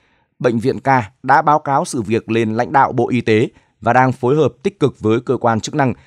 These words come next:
để điều tra và xử lý theo đúng quy trình pháp luật.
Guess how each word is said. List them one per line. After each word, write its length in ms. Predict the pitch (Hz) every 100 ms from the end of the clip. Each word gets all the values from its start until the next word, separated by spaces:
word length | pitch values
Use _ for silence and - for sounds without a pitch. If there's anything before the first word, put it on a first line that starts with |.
| _ -
để 220 | 139 110
điều 220 | 147 147
tra 280 | 139 175 160 - _ -
và 200 | 92 123
xử 240 | - 147
lý 260 | 98 101 117
theo 160 | - 139
đúng 200 | 113 143
quy 240 | 156 127
trình 300 | - 120 92
pháp 240 | - 160
luật. 180 | 127 113